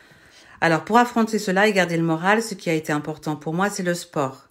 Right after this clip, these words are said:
J'ai continué à en pratiquer très régulièrement. J'ai fait de la marche, du vélo, j'allais à des cours collectifs avec mes amis aussi.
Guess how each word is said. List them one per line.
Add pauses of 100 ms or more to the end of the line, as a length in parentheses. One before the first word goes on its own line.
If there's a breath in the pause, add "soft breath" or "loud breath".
J'ai
continué
à
en
pratiquer
très
régulièrement. (340 loud breath)
J'ai
fait
de
la
marche,
du
vélo, (320 loud breath)
j'allais
à
des
cours
collectifs
avec
mes
amis
aussi.